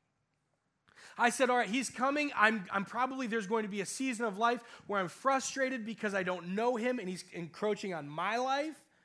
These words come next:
And so I prepared for that. And here's the thing. Knowing and going through that first awkward time, it made the transition with Colden so much easier because I had been through it. I had gone through it. I had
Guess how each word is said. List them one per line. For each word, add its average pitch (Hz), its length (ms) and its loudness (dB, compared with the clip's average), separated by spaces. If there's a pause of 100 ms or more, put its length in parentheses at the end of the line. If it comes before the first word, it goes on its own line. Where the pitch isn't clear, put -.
(840)
And 190 100 -4
so 226 100 -2
I 202 40 0
prepared 202 400 -6
for - 80 -12
that. 175 60 -10
And 160 80 -10
here's 202 180 -4
the 165 80 -12
thing. 202 320 -12 (920)
Knowing 247 520 0
and 214 180 -4
going 226 240 2
through 240 180 -6
that 185 200 2 (120)
first 254 360 0 (100)
awkward 214 460 -4
time, 226 420 -6 (340)
it 226 240 -10
made 226 500 -6
the 180 80 -8
transition 175 600 -10
with 147 160 -16
Colden 185 500 -10
so 208 440 -10
much 151 260 -10
easier 180 440 -10 (460)
because 185 280 -4
I 175 100 -2
had 151 260 -12
been 202 260 -8
through 156 320 -12
it. 143 120 -16 (300)
I 185 100 0
had 165 300 -6
gone 226 340 0
through 185 320 -4
it. 190 100 -4
I 196 120 0
had 180 140 -4